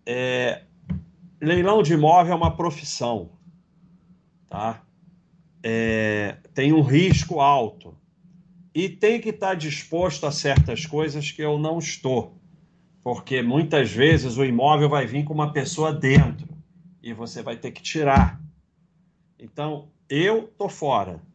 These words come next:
porque eu não vou participar disso.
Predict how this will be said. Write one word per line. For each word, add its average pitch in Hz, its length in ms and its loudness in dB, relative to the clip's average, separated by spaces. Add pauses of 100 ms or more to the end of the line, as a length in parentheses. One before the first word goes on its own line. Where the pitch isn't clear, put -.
(840)
porque 110 300 -12
eu 120 260 -2
não 139 140 4
vou 139 140 2
participar 135 600 0
disso. 104 500 -6